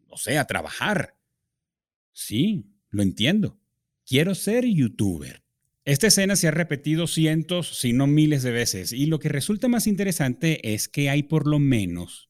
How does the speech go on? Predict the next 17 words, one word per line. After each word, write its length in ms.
tres 240
generaciones 640
que 80
han 80
tenido 320
que 100
reconciliarse 840
con 160
la 60
idea 480
de 160
que 120
ser 160
youtuber 480
es 120
un 120
trabajo 600